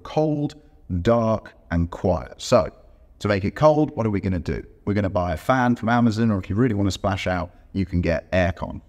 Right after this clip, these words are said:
To make it dark, well, we're gonna get blackout blinds, or even better, shutters. And then to make it quiet,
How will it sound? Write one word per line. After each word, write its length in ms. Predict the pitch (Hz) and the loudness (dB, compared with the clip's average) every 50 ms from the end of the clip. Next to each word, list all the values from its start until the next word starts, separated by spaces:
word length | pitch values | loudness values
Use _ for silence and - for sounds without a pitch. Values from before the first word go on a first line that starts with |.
| - - - - - - - | -20 -20 -20 -20 -20 -20 -2
To 100 | - 117 | 2 4
make 180 | 117 117 117 - | 6 6 4 2
it 100 | 127 127 | 0 2
dark, 460 | 127 160 147 104 80 69 - - - | 4 4 4 4 2 -2 -6 -10 0
well, 220 | - 107 104 - 104 | 2 2 2 2 0
we're 100 | 104 95 | -2 -2
gonna 140 | 98 98 95 | 0 0 2
get 200 | 101 95 - 92 | 0 0 0 0
blackout 420 | 101 98 92 - 98 90 85 85 | 0 0 0 -2 -4 -4 -2 0
blinds, 360 | 147 165 170 165 160 147 - - | 2 2 4 4 2 2 0 -2
or 160 | - 107 107 | 0 0 0
even 180 | 101 87 95 90 | 2 0 -2 0
better, 420 | 85 131 156 151 - - 101 95 - - - | 0 0 0 0 0 -2 -4 -4 -4 -12 -20
shutters. 680 | - - - - - 113 110 - - 143 - - - _ _ _ _ _ | -20 -16 -8 -6 -4 -4 -4 -6 -10 -10 -10 -12 -14 _ _ _ _ _
And 60 | - 127 | 4 4
then 100 | 147 143 | 4 4
to 80 | 160 | 4
make 160 | 156 147 143 | 2 2 2
it 60 | 135 - | 0 -4
quiet, 480 | - - - 160 170 185 196 202 - | -4 -4 -2 0 0 0 0 -2 -4